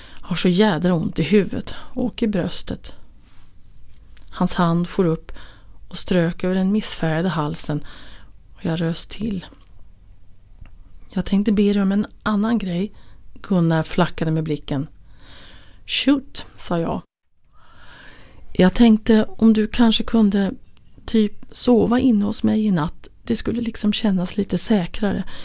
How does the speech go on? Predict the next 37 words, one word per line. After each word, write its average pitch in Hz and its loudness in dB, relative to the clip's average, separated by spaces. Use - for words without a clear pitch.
Ja, 240 2
inte 226 6
för 254 4
att 247 0
jag 294 2
tror 202 2
att 196 -4
något 180 -2
skulle 190 2
hända 190 2
igen, 208 2
men 220 2
du 214 2
vet, 196 -2
bara 190 4
för - -4
säkerhets 202 0
skull. 214 0
Och 202 0
då 208 8
är 208 6
vi 208 2
i 214 2
alla 214 0
fall 208 0
två, - -2
ifall 190 -2
de 185 0
kommer." 220 -4
Gunnar 170 2
försökte 202 2
le, 196 8
men 180 6
hans 185 6
ögon 196 2
utstrålade 180 0
panik. 196 0